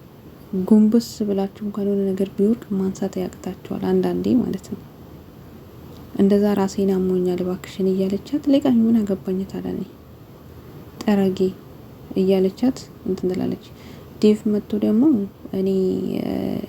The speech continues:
እንደዚህ እያመመሽ ለምንድን ነው አንቺ ቤት የምትጠርጊ?» ብለው ቁጭ በይ ስላት «አረ እያወክ ፍቅር መታ ደግሞ ትጮብኛለች» ስትለው ብሩሽን ተቀብሎ እየጠረገ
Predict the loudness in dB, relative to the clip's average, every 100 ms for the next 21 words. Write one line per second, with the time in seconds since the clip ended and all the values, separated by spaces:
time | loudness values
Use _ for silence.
0 | -6 -4 -4 -2 2 4 4 4 2 0
1 | -2 -2 -2 0 0 -2 -2 -2 -2 0
2 | -2 -6 -8 -8 -6 -8 -12 -20 -20 -20
3 | -20 -20 -18 -14 -4 2 4 6 4 0
4 | -4 -4 -4 -4 -2 -2 0 2 4 4
5 | 4 2 2 4 2 0 -6 -6 -2 0
6 | -2 -4 -4 -2 0 -2 -4 -4 -4 -4
7 | -6 -4 -4 -6 -8 -12 -18 -18 -20 -20
8 | -20 -20 -18 -18 -18 -18 -20 -6 -2 2
9 | 4 6 4 0 -2 0 -2 -4 -6 -4
10 | 0 2 2 0 0 -2 -8 -6